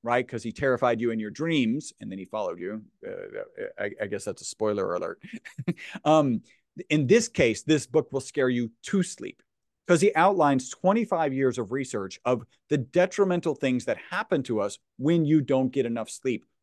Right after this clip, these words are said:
or when your sleep is just skewed, right? If you're getting to sleep later, or you're getting interrupted in the middle of the evening, or you're waking up earlier, it actually has different impacts on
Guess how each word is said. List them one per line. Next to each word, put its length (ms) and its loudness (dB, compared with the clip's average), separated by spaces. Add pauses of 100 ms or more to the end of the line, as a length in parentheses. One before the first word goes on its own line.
or 160 6
when 180 4
your 200 4
sleep 300 0
is 140 2
just 400 -10
skewed, 420 0 (100)
right? 240 2
If 140 0
you're 200 2 (280)
getting 380 2
to 120 -8
sleep 300 -4
later, 420 6
or 220 2
you're 180 0
getting 260 -2
interrupted 600 -2
in 80 2
the 80 -2
middle 240 0
of 100 0
the 80 -2
evening, 360 -10
or 100 -10
you're 140 -6
waking 260 0
up 160 -6
earlier, 320 2
it 320 -12
actually 340 0
has 160 0
different 520 2
impacts 640 -2
on 300 2